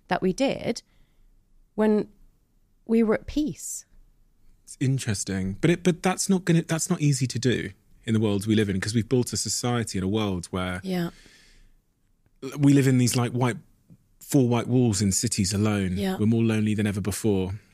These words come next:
Speaker 2: We order our food using glass screens. We use pornography as a replacement for intimacy and, and
Speaker 1: Mm-hmm.
Speaker 2: connection.
Speaker 1: Mm.
Speaker 2: We use social networks instead of socializing.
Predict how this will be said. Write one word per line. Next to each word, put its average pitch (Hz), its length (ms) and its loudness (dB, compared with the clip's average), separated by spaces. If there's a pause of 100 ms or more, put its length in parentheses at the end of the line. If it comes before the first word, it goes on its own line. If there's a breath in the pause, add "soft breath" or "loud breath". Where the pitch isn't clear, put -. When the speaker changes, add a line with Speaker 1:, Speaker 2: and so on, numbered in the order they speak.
(120)
Speaker 2:
We 120 140 4
order 110 280 2
our 101 80 -4
food 107 360 2
using 98 280 0
glass 92 300 -2
screens. 110 680 -2
We 95 340 0
use 101 320 -4
pornography 101 1080 -2 (640 soft breath)
as 101 220 -2
a 98 40 0
replacement 98 760 0
for 92 500 -2 (200)
intimacy 101 640 0
and, 95 160 -2 (160)
and 101 120 -4
Speaker 1:
Mm-hmm. 92 60 -4
Speaker 2:
connection. 95 720 -2 (140)
Speaker 1:
Mm. 185 240 -8 (280)
Speaker 2:
We 110 100 4
use 98 100 4
social 104 340 0
networks 107 640 -2
instead 98 300 -2
of 92 100 -2
socializing. 101 880 -2